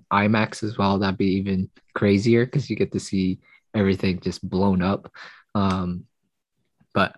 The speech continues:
I, I think the viewing experience with my T V was great.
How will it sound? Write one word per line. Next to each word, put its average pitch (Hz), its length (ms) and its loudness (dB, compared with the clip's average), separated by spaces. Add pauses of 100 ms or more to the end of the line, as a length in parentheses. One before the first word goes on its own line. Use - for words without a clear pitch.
(120)
I, 120 340 4
I - 20 6
think 202 240 4
the 131 60 4
viewing 113 300 6
experience 123 460 2
with 110 100 -8 (300)
my 98 160 4
T 113 160 0
V 110 160 4
was 98 160 0
great. 92 360 -2